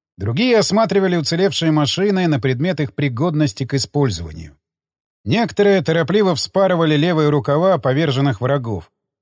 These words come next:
осматривали предплечья, иногда вырезали небольшие куски плоти и складывали в пакеты из алюминиевой фольги. Это было суровой необходимостью. Среди нападавших были не только полудикие наемники из пустошей,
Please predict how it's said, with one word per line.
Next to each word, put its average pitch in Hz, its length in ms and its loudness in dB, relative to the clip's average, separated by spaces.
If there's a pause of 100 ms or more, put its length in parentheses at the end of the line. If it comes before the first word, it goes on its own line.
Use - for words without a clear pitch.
осматривали 156 580 0
предплечья, 151 800 0
иногда 139 400 0
вырезали 160 480 2
небольшие 151 540 0
куски 147 340 -4
плоти 160 560 0 (240)
и 101 80 -6
складывали 175 520 0
в 117 100 -6
пакеты 151 500 -2
из 127 100 -2
алюминиевой 143 460 0
фольги. 110 480 -6 (680)
Это 220 260 0
было 214 200 4
суровой 180 400 2
необходимостью. 151 840 -2 (480)
Среди 131 340 -4
нападавших 185 640 2
были 175 220 0
не 175 120 0
только 151 340 0
полудикие 135 580 -2
наемники 147 600 0
из 120 160 -2
пустошей, 175 680 -2